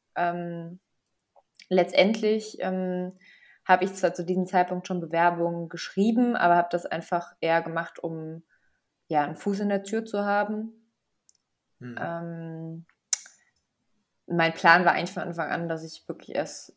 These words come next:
Speaker 1: ein paar Monate nach dem M drei anfange und deswegen war ich auch nicht im Stress,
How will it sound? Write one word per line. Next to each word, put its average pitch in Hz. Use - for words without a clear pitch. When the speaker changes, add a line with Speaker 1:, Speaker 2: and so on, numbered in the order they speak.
Speaker 1:
ein 170
paar 160
Monate 160
nach 160
dem 160
M 160
drei -
anfange 160
und 160
deswegen 165
war 165
ich 175
auch 160
nicht 165
im 160
Stress, -